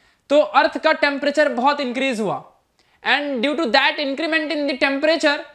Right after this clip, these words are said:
सारे के सारे डायनासोर्स खत्म हो गए, पूरी दुनिया से पेरिश हो गए।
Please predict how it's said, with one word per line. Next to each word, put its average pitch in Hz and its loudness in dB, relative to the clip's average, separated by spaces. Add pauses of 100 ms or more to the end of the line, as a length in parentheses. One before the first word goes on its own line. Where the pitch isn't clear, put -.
(220)
सारे 311 4
के 330 -2
सारे 302 2
डायनासोर्स 294 0
खत्म 247 0
हो 220 -2
गए, 156 -6 (400)
पूरी 294 0
दुनिया 285 2
से 339 -2 (140)
पेरिश 302 2
हो 262 0
गए। 190 -4